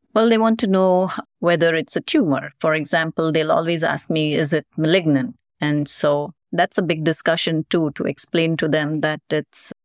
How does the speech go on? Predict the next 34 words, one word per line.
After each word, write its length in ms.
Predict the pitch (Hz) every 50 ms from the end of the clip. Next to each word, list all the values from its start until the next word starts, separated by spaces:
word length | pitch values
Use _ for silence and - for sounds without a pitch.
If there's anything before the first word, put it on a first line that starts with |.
| _ _ -
just 220 | 180 185 - -
a 60 | 208 185
destructive, 920 | 160 160 160 - - - 190 180 - _ _ - 180 175 175 165 156 139
benign 600 | 151 156 156 160 160 160 160 165 165 160 156 151
lesion, 720 | 151 165 165 170 190 202 202 202 208 - - - 147 139
but 300 | - 220 262 247 170 - _ _ _ -
it's 220 | 165 - - -
because 400 | - 156 - - 175 175 185 170
it's 160 | 175 156 - 156
destructive, 680 | 165 160 - - - - - - _ - 175 165 156
it's 200 | 160 151 - -
likely 340 | 170 165 160 - - 170 160
to 100 | - 160 -
cause 260 | - 156 147 156 156
a 60 | 156
lot 180 | 151 151 147 151
of 140 | 151 - -
complications. 1000 | - 147 143 143 151 143 - - 156 - 143 - - - 151 - - - - - _ _ _ _ _ -
And 140 | 170 175 175
that's 180 | 190 208 - -
a 60 | 247
big 240 | 190 185 175 165 143
discussion 640 | 160 147 - - 160 156 156 - - 151 143 143 143
because 400 | 160 156 - - 165 156 147 -
they 120 | - 160
are 220 | 156 151 151 147 - - _ _
mostly 360 | 165 165 180 175 - - 190 180
worried 380 | 160 156 160 165 170 165 156
about 340 | 165 156 156 156 156 - -
it 160 | 160 143 151
going 240 | 135 156 156 156 156
into 220 | 156 160 - 180
the 100 | 180 196
brain. 380 | 190 180 175 165 156 165 175